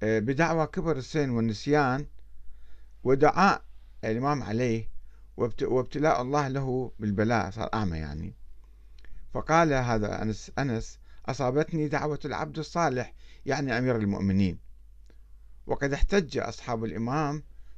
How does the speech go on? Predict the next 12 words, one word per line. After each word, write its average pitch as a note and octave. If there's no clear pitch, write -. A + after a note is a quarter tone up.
بالغدير C3
في -
عدة D3+
مناسبات، F#2
ولا B2+
معنى C#3+
لعدم، B2
ولا C3
معنى، C#3+
الشيخ A2
التبريزي G2+
يقول: D#2